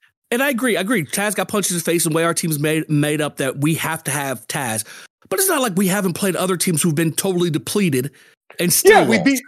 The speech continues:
Speaker 2: we beat uconn. We beat uconn, but they were depleted.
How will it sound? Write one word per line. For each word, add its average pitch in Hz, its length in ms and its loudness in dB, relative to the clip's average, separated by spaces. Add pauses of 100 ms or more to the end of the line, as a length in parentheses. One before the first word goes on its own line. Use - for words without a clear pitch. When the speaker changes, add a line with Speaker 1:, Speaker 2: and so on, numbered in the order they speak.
(260)
Speaker 2:
we 220 160 8
beat 208 280 0
uconn. 226 600 2 (180)
We 196 180 6
beat 226 200 2
uconn, 214 360 4
but 180 120 -4
they 190 100 4
were 160 80 0
depleted. 170 440 0